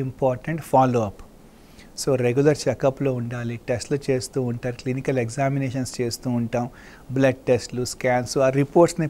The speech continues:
బట్టి డిసైడ్ చేస్తూ ఉంటాం. ఒక ప్రోటోకాల్ ఉంటుంది, ఒక ఫైవ్ ఇయర్స్ దాకా ఏ టెస్ట్లు ఎప్పుడు చేయాలి, హిస్టరీ తీసుకోవాలి, ఫిజికల్ ఎగ్జామినేషన్, మన ట్రీట్మెంట్‌తో ఉన్న సైడ్ ఎఫెక్ట్స్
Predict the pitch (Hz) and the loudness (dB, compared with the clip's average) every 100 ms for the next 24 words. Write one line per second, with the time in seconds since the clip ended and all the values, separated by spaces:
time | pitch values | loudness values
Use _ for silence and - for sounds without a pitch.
0 | 151 139 151 131 131 123 120 107 - 110 | -2 -2 -2 -2 -2 0 0 -2 -4 -6
1 | 104 - - - - - - - - 139 | -6 -10 -14 -20 -20 -20 -20 -14 -4 -2
2 | 139 - 170 180 196 185 143 120 - 110 | 0 4 4 4 4 6 4 0 -4 -8
3 | - - - 120 131 - 127 127 123 135 | -8 -14 -8 -4 -4 0 0 2 0 2
4 | 160 135 135 123 110 147 208 - - - | 2 2 0 0 0 0 0 -4 -20 -6
5 | 127 131 151 156 151 - 160 143 131 - | 0 4 4 4 2 2 0 2 0 0
6 | 131 - 127 123 117 113 123 117 135 - | -2 0 0 0 -2 -4 -6 -2 -2 -2
7 | - 135 131 127 - - 123 120 120 - | 0 0 0 -2 -2 -4 -2 0 -2 -2
8 | 120 135 127 120 120 123 120 120 113 131 | 0 2 2 2 2 0 0 0 -2 -8
9 | - - - 139 131 147 156 156 - 147 | -12 -18 -8 -4 -2 0 2 2 -2 -4
10 | 147 139 123 131 131 131 127 135 127 - | -2 -2 0 2 2 2 2 0 0 -4